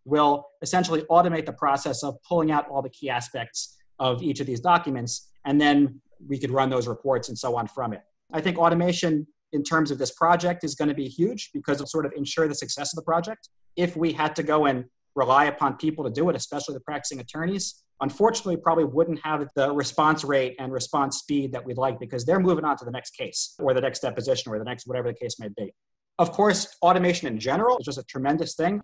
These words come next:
Anytime that we can take things and do them smarter and faster without compromising quality,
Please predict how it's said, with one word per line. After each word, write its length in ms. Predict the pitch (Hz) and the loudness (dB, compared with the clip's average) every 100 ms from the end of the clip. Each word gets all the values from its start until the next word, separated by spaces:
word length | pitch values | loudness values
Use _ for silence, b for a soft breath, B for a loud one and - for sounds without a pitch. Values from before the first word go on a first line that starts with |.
| - | -4
Anytime 500 | 170 175 170 160 165 | -4 -4 -2 0 -2
that 100 | 143 | -2
we 120 | 143 | -4
can 240 | 143 143 123 | -4 -6 -6
take 220 | 151 139 | -8 -8
things 260 | - 160 156 | -6 -4 -4
and 80 | 117 | -6
do 160 | 135 | -4
them 300 | 139 139 135 - | -2 -4 -6 -10
smarter 400 | - 151 143 147 | -4 2 4 4
and 100 | 131 | 0
faster 580 | 127 139 143 - 156 156 - | -2 -2 -2 -2 -2 -4 -2
without 460 | 127 135 143 143 | 2 6 4 4
compromising 520 | 147 143 143 139 131 117 | -2 -2 -2 -4 -4 -6
quality, 480 | 143 139 165 190 | 0 2 0 -4